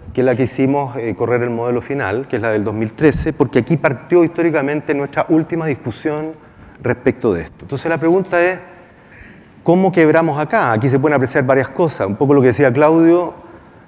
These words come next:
sin mostrar el Gini acá, es bien evidente que hay un tema de distribución de los ingresos, que hay algún grupo,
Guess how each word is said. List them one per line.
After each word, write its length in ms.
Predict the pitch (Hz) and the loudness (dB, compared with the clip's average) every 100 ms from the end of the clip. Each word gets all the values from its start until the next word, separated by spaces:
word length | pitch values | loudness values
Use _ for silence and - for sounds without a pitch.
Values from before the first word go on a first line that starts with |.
| _ | _
sin 300 | - - 165 | -2 2 4
mostrar 240 | 156 160 | 4 4
el 160 | 147 123 | 4 4
Gini 240 | 151 165 | 4 2
acá, 400 | 151 131 151 170 | 0 2 0 0
es 260 | 139 135 107 | 2 2 2
bien 140 | 147 | 2
evidente 560 | 170 151 151 175 170 165 | 6 6 6 4 0 0
que 100 | 135 | 2
hay 140 | 139 | 2
un 120 | 147 | 0
tema 360 | - 143 143 143 | 0 0 0 2
de 220 | 131 135 | 4 4
distribución 800 | 117 117 - 113 110 - 160 170 | 2 -2 -2 -2 -2 -4 -4 -2
de 80 | 160 | 0
los 100 | 131 | -2
ingresos, 540 | 127 120 131 127 - | -2 0 2 2 -2
que 80 | 127 | -2
hay 100 | 117 | 0
algún 320 | 117 120 135 | 2 0 0
grupo, 540 | 135 160 131 113 135 | 4 6 4 0 -4